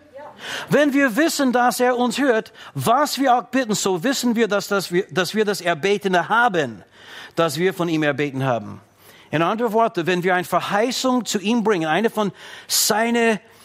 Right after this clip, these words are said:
Verheißungen bringen, dann können wir zuversichtlich wissen,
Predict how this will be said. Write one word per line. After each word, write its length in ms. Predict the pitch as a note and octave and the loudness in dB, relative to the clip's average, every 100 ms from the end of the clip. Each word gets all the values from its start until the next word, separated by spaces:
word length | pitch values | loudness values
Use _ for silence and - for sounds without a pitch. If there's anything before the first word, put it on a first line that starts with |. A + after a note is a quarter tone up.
| - | -20
Verheißungen 880 | - G3 - A3+ B3+ - B3 A3+ G#3 | -6 -4 0 0 0 0 0 2 0
bringen, 540 | D3+ B3 G3+ C#3+ C#3 C3+ - - | 0 0 2 2 0 -4 -14 -6
dann 220 | F3+ F#3 | -2 -2
können 400 | F3+ A3 A3+ A3 | -2 -2 0 0
wir 160 | F3 F3+ | 0 -2
zuversichtlich 960 | - C4 C#4+ C4+ B3 B3 B3 B3 B3 F#3 | -2 0 0 0 0 0 0 0 0 0
wissen, 720 | D3+ E3+ E3 - E3+ D3+ D#3 | -2 -2 -2 0 0 2 -2